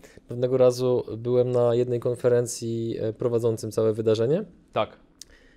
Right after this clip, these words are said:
Speaker 1: I w przerwie podchodzi do mnie, e, pewna kobieta, bardzo sympatyczna, bardzo życzliwa, dobrze ją wspominam,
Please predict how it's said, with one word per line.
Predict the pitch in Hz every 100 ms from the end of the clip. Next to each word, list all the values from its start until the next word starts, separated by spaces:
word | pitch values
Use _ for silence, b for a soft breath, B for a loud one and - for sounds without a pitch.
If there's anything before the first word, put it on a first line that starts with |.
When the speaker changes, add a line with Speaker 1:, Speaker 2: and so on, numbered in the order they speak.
| B -
Speaker 1:
I | 143 139 139
w | -
przerwie | - - 190 185
podchodzi | 147 - 147 147
do | 131
mnie, | 131 131 127 127 123 117
e, | 117
pewna | 113 127 123
kobieta, | 123 113 107 - 123 151
bardzo | 156 175 151
sympatyczna, | 135 123 117 123 123 120
bardzo | 113 113 113
życzliwa, | 107 - 123 127 117
dobrze | 113 110
ją | 113
wspominam, | 107 - 107 110 151